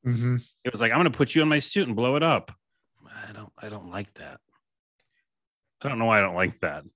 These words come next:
Speaker 1: But I thought the closing action scenes were entertaining. They were, like,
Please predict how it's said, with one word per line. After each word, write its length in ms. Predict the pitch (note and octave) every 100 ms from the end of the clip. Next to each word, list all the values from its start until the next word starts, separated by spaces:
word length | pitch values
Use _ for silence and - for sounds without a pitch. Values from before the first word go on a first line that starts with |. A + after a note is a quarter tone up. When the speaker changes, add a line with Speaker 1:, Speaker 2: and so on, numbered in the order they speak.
| _ _ _ _ _ _
Speaker 1:
But 80 | G#3
I 40 | A3
thought 200 | C#4 C#4
the 80 |
closing 380 | - D3+ C3 A#2
action 300 | G2+ F#2+ A#2+
scenes 300 | - A#2 G2+
were 220 | G2 F#2+ - _ _ _ -
entertaining. 760 | A3+ F3+ - A2+ A#2 D3 F#3+ G3 _ _ -
They 120 | C3
were, 320 | A#2+ A2+ A2 - _ -
like, 260 | B2 -